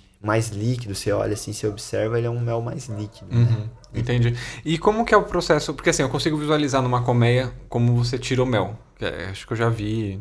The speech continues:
Speaker 2: eventualmente, algum vídeo do pessoal meio que espremendo assim, né, pra,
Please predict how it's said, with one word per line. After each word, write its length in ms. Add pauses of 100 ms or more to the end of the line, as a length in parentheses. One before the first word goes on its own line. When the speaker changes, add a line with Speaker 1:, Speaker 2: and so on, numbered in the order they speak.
Speaker 2:
eventualmente, 520
algum 160
vídeo 320
do 80
pessoal 500 (1040)
meio 160
que 60
espremendo 480
assim, 260
né, 140
pra, 300